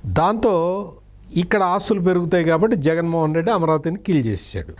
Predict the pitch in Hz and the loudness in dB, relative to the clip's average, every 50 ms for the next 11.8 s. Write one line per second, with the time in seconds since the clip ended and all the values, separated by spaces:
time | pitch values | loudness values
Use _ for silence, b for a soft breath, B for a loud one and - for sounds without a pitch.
0 | B B B B - 127 147 190 214 220 240 220 180 131 123 117 127 151 175 - | B B B B 0 2 2 2 2 2 0 2 2 2 2 2 0 -2 -4 -4
1 | - - - - 196 143 131 135 160 196 233 247 240 - - 240 220 214 220 233 | -4 -4 -2 -2 0 0 0 2 2 2 2 0 0 0 0 0 0 2 0 0
2 | 262 233 170 135 160 170 214 240 233 233 220 208 208 208 208 208 202 226 233 208 | 0 0 2 2 2 2 2 0 0 0 0 2 2 0 0 0 -2 -2 0 2
3 | 175 196 240 - 226 196 160 120 98 90 82 76 76 78 - - - - 135 147 | 2 2 2 2 0 0 0 0 -2 -4 -4 -8 -10 -14 -16 -12 -4 -2 0 2
4 | 180 202 220 240 233 233 185 - 208 214 208 - 233 214 202 208 202 196 202 196 | 2 2 2 2 0 0 2 2 2 2 2 2 0 2 2 2 0 0 0 0
5 | 165 - 190 185 180 185 190 190 196 196 190 - - - - - 131 - 208 190 | 2 2 2 4 4 4 4 4 4 2 -2 -6 -14 -8 -6 -6 -2 0 0 0
6 | 196 190 - 220 202 190 180 175 170 170 160 160 160 156 151 147 143 139 139 135 | 2 2 2 4 4 4 4 4 4 2 2 2 0 0 0 0 0 0 0 0
7 | 135 131 127 127 123 117 120 127 123 127 123 123 120 120 117 120 131 147 160 151 | 0 0 0 0 -2 -4 -6 -6 -6 -4 -2 -2 -2 0 2 2 2 2 2 2
8 | 160 143 135 - 208 233 214 160 143 143 156 156 - - 165 143 139 135 131 127 | 2 2 2 2 2 2 2 2 2 0 0 -2 -2 -2 -4 -4 -2 -2 -2 -2
9 | 123 123 123 120 - 135 123 131 131 127 131 120 110 117 113 107 120 214 220 208 | -2 0 -2 -2 -2 -4 -2 -2 -2 0 -2 -2 0 0 -2 -2 -2 0 0 2
10 | 180 156 139 117 - 135 135 139 143 139 127 - - 131 120 101 113 107 110 139 | 2 2 0 0 0 0 0 0 -2 -4 -6 -6 -8 -8 -6 -4 -4 -4 -4 -6
11 | 202 - - - - - - - - - - 127 151 180 - | -6 -8 -12 -20 -20 -20 -20 -20 -10 -4 -2 0 0 0 -2